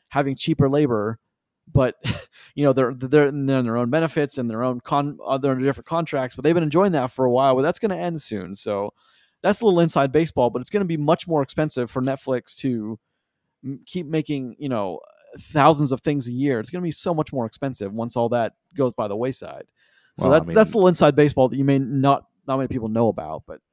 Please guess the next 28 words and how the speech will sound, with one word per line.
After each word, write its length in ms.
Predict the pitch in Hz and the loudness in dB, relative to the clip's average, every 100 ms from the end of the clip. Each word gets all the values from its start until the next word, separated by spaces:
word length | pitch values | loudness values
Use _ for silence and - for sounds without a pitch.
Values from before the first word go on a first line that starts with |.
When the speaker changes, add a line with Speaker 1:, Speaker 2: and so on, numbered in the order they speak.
| _ | _
Speaker 2:
Well, 120 | - 165 | -6 -4
yeah, 220 | 101 90 | -4 -4
but 140 | 123 | -4
it, 160 | 135 107 | -2 -4
it's 100 | 101 | -4
just, 260 | 107 - | -10 -8
it, 120 | 107 98 | -6 -6
I 140 | 90 | -6
mean, 120 | 92 | -6
it, 140 | 92 - | -8 -10
it 100 | 95 | -10
goes 300 | 95 92 87 | -6 -6 -6
along 320 | 87 87 85 | -8 -8 -10
with 80 | 85 | -12
the 60 | - | -14
title 340 | - 85 82 | -10 -10 -10
of, 340 | 80 101 - | -12 _ -16
of, 140 | 85 78 | -14 -12
of 180 | - 82 | -14 -14
this, 420 | 85 78 - - - | -12 -14 -12 -16 -14
of 100 | 104 | -10
this 120 | 90 85 | -8 -4
episode, 340 | 107 - 87 | -6 -6 -10
like, 180 | 90 - | -10 -14
the 60 | |
state 200 | - 98 | -12 -8
of 80 | 78 | -8
streaming. 480 | - - 139 92 90 | -6 -4 -4 -4 -12